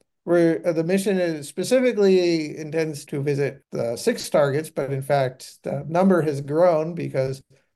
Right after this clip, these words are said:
several of the targets were determined to be binaries. And then also on the way out, there were targets of opportunity. So the asteroid Dinkinesh, which is a, uh, uh, main belt asteroid, and then the asteroid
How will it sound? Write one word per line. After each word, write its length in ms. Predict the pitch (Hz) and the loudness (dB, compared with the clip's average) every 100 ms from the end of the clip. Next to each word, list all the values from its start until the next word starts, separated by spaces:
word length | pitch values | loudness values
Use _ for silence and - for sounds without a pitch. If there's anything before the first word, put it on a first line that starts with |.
| _ _ | _ _
several 320 | 165 151 151 | -2 0 -2
of 60 | 143 | -4
the 160 | 143 | -4
targets 400 | - 156 151 143 | 0 0 0 -6
were 80 | 147 | -8
determined 400 | 135 131 147 139 | -8 -4 -4 -2
to 60 | 135 | -4
be 100 | 127 | -2
binaries. 640 | 143 170 170 156 165 175 | 2 2 2 0 0 -2
And 120 | 165 | -4
then 100 | 147 | -4
also 380 | 143 190 196 170 | 0 -2 -2 -2
on 100 | 147 | -2
the 100 | 131 | -2
way 240 | 131 139 135 | -4 -2 2
out, 360 | 196 254 - _ | 2 0 -6 _
there 220 | - 151 139 | -4 -4 -4
were 60 | |
targets 400 | 143 175 175 165 | -2 0 2 -2
of 80 | 147 | -2
opportunity. 800 | 147 143 135 165 156 131 147 196 - _ | -2 -2 -6 -6 -4 -4 -6 -8 -14 _
So 160 | - | -4
the 120 | 139 139 | 0 2
asteroid 420 | 147 151 143 127 | 2 0 -2 0
Dinkinesh, 680 | 170 208 143 131 160 - | 0 0 -2 -2 -4 -8
which 260 | 160 135 - | -8 -8 -8
is 520 | 139 135 127 131 - _ | -6 -4 -4 -8 -16 _
a, 360 | 139 127 127 120 | -2 -2 -4 -6
uh, 40 | |
uh, 520 | 131 - - 139 120 131 | -6 -8 -8 -8 -8 -6
main 180 | 139 | -4
belt 180 | 139 127 | -2 -2
asteroid, 640 | 127 120 - 135 120 123 | -2 -6 -8 -6 -4 -6
and 260 | 131 135 131 | -6 -6 -4
then 160 | 131 131 | -6 -4
the 120 | 131 | -4
asteroid 680 | 123 - 135 123 127 127 | -4 -4 -4 -2 -4 -6